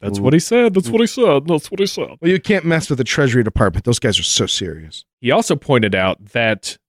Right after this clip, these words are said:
Speaker 1: if you were to look at what was called the online Terra server, which was supposed to be like, uh, Google Earth back in the day.
Speaker 2: Oh, right, right, right. Yeah, the, all the
Speaker 1: Satellites.
Speaker 2: satellites. Yes, satellite images.
Speaker 1: That his land had been removed.
Speaker 2: What?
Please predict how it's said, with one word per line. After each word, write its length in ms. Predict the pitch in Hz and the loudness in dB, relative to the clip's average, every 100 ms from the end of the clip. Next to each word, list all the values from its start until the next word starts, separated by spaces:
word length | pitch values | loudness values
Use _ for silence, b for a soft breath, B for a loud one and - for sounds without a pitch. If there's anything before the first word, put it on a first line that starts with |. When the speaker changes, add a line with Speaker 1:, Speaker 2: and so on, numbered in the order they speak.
| - | 0
Speaker 1:
if 260 | 156 - | 0 0
you 160 | 147 160 | -2 2
were 160 | 147 143 | 2 2
to 160 | - | 2
look 380 | 139 120 104 - - 104 | 2 2 0 -2 -12 -4
at 300 | 101 101 - 127 | -2 -2 -4 -2
what 140 | 117 | 0
was 120 | 117 | -2
called 320 | - 113 104 107 | -2 0 0 0
the 280 | 98 95 _ _ _ - | 0 0 _ _ _ -6
online 640 | 139 165 151 143 143 131 - | -2 2 2 2 2 -2 -6
Terra 380 | - 147 120 98 | -2 0 2 0
server, 640 | - 98 87 80 87 - _ _ | -2 -2 -4 -6 -12 -12 _ _
which 180 | 101 95 | -6 -4
was 160 | 101 - | -2 -2
supposed 360 | 110 123 117 | -2 0 0
to 60 | 107 | 0
be 140 | 110 | 0
like, 300 | 107 101 92 _ _ _ _ _ _ | 2 2 0 _ _ _ _ _ _
uh, 200 | 107 95 | -4 -2
Google 360 | 98 107 107 98 | 0 0 2 2
Earth 260 | 113 101 - | 4 2 0
back 200 | 92 - | -6 -4
in 60 | |
the 80 | 87 | -8
day. 300 | 82 71 67 _ _ _ | -6 -6 -8 _ _ _
Speaker 2:
Oh, 180 | 147 202 | -2 2
right, 200 | 180 180 | 2 2
right, 180 | 175 170 | 4 2
right. 200 | 165 156 | 4 2
Yeah, 160 | 151 135 | 2 2
the, 120 | 127 | 0
all 120 | 135 143 | 0 2
the 60 | 117 | 2
Speaker 1:
Satellites. 80 | 113 | 2
Speaker 2:
satellites. 560 | 156 147 139 - - | 4 4 0 -4 -2
Yes, 200 | 139 123 | 0 0
satellite 400 | - 117 127 131 | 0 2 4 4
images. 280 | 123 123 120 | 4 2 2
Speaker 1:
That 280 | 107 101 - | 0 0 -2
his 260 | 123 107 | -2 0
land 540 | 101 139 156 117 107 110 _ _ _ | 0 0 2 0 -2 -8 _ _ _
had 220 | - 104 101 | -4 -4 2
been 380 | 107 104 104 - _ - | 2 2 0 -2 _ -6
removed. 560 | 110 113 113 85 - _ _ - | 0 4 2 0 -8 _ _ -2
Speaker 2:
What? 340 | 165 339 | -2 0